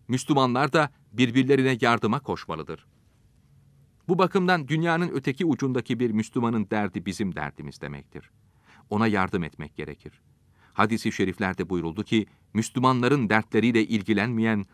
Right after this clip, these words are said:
onlardan değildir." Yiyecek, giyecek ve başka ihtiyaçları için Müslümanlara yardım hem vazifedir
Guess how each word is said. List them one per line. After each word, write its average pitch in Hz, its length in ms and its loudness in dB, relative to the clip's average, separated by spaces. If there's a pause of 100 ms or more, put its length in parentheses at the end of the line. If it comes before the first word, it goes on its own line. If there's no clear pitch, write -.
(160)
onlardan 120 600 2
değildir." 73 540 -8 (1000)
Yiyecek, 202 600 2
giyecek 139 500 4
ve 151 140 2
başka 127 300 2
ihtiyaçları 127 720 0
için 120 280 -2
Müslümanlara 110 680 -2
yardım 87 480 -2 (280)
hem 196 240 2
vazifedir 120 600 2